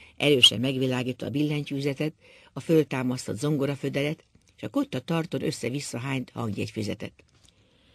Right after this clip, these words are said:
Ákos elkacagta magát, oly erősen,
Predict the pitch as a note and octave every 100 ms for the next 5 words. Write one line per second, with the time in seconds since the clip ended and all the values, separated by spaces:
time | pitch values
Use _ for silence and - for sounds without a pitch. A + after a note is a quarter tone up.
0 | _ _ _ _ _ - D#3+ G#3+ G#3+ -
1 | A2 B2 - - B2+ C#3+ C3+ C3+ D3+ -
2 | C4+ F#3+ G3 F#3 E3+ - F#3 G3